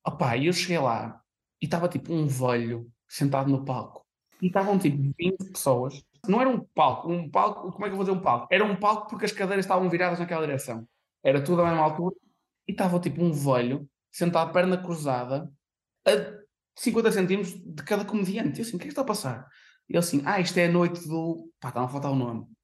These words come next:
"É tarde do", não é a noite sequer, "é tarde do", não sei o quê. E ele vai-te interromper e vai falar contigo enquanto estás a falar sobre o teu ato. E eu assim, "Mas o que é que é isto?" E ele assim, "Ah, isto é um open mic, só que,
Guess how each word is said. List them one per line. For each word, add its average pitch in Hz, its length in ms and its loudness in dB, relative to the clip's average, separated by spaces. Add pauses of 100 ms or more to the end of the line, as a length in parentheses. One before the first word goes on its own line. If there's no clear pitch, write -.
(300)
"É 147 200 4
tarde 175 420 2
do", 135 160 2
não 120 120 -2
é 135 60 -2
a 147 40 -2
noite 131 200 -2
sequer, 117 180 -8
"é 135 180 0
tarde 190 300 4
do", 165 160 0
não 143 120 -12 (180)
sei - 120 -12
o - 40 -20
quê. 214 260 -2 (760)
E 196 100 6
ele 208 180 6
vai-te 269 420 6
interromper 175 880 2 (640)
e 208 140 4
vai 247 280 4
falar 220 340 0
contigo 180 640 -2 (500)
enquanto 226 420 4
estás 202 200 0
a 180 60 4
falar 175 640 -2
sobre 269 320 0
o 240 40 -6
teu 285 180 0
ato. 180 340 2 (140)
E 247 40 -6
eu 262 60 -2
assim, 143 420 -4
"Mas 269 320 -2
o - 40 -14 (260)
que 277 80 -6
é - 40 -4
que 269 80 0
é 185 40 4
isto?" 123 340 -4 (720)
E - 40 2
ele 190 80 4
assim, 285 180 -6
"Ah, 294 140 0
isto 196 180 -2
é 170 40 4
um 180 280 2
open 190 240 2
mic, 226 440 2
só - 300 -2
que, - 120 -14